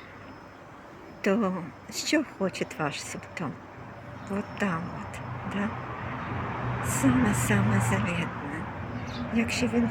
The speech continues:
хоче, щоб ви його обідня-, щоб його обі-, м,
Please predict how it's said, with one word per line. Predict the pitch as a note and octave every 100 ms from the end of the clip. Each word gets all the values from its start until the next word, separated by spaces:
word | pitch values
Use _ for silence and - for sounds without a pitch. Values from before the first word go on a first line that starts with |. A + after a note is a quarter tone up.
| -
хоче, | G3 - F#3
щоб | - A#3 G#3 - G3+
ви | G#3+
його | G#3 G3
обідня-, | G3+ G3 G3+ A3+ B3 D#4+ - - - - -
щоб | - G3+ F3+ -
його | E3+ G3+ G#3 G3 G#3 E3 -
обі-, | F3 - C3+ - -
м, | F#3+ F3+